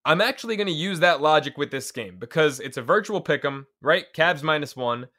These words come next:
And I like the Bulls because I don't see them losing a fifth straight, especially in a rivalry game against the Cavs. Bulls are now fighting for their lives. They had a pretty comfortable hold. I mean, look, a lot of season left. Nothing's comfortable.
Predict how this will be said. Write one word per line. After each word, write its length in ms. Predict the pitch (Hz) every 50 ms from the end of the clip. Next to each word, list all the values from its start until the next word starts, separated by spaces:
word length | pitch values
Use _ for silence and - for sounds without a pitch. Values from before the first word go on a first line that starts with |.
| _ _ _ _ _ _ _
And 440 | - 156 160 165 160 160 160 160 151 - _
I 140 | - 175 214
like 280 | 226 226 240 233 233 -
the 60 | 196
Bulls 440 | 156 123 196 226 226 208 190 160 143
because 560 | 147 170 - 190 185 185 180 170 151 - - _ _ _ _ -
I 140 | 160 180 220
don't 180 | 233 240 226 196
see 200 | - - 220 220
them 200 | 220 220 208 196
losing 460 | 202 240 254 233 170 180 175 175 180 -
a 80 | 170
fifth 320 | 165 - - 202 196 - -
straight, 380 | - - 226 240 247 175 117 - _ _ _ _ _ _ _
especially 600 | - 156 - - - 254 247 254 240 226 226 226
in 200 | 214 - 180 214
a 80 | 220 208
rivalry 460 | 202 208 208 208 185 190 175 170 160
game 320 | 143 139 123 110 104 101 - _ _ _ _ _ -
against 400 | 175 180 156 202 214 208 - -
the 80 | 190
Cavs. 540 | 160 196 196 180 151 127 113 98 98 - - _ _ _ _ _ _ _ _ _
Bulls 260 | - 190 214 214 196
are 60 | 208
now 180 | 202 202 202 196
fighting 460 | - - - 196 208 214 208 202 202
for 100 | - 202
their 160 | 190 190 180
lives. 360 | 170 170 185 196 196 180 135 143
They 80 | 147
had 180 | 170 196 196 -
a 20 | - _ _ _ _ _ _ _ _
pretty 220 | _ - 254 262 226
comfortable 560 | - - - 220 214 - - 214 196 220 214
hold. 340 | 196 185 196 208 214 208 190
I 80 | 156
mean, 240 | 165 170 156 139 123 - _ _ _ -
look, 160 | 165 156 127
a 40 | 131
lot 160 | 151 165 170
of 60 | 160
season 320 | - - 185 175 147 156 151
left. 240 | 160 170 156 - -
Nothing's 360 | 147 151 - 165 156 147 -
comfortable. 520 | - 156 170 165 - 202 190 220 226 220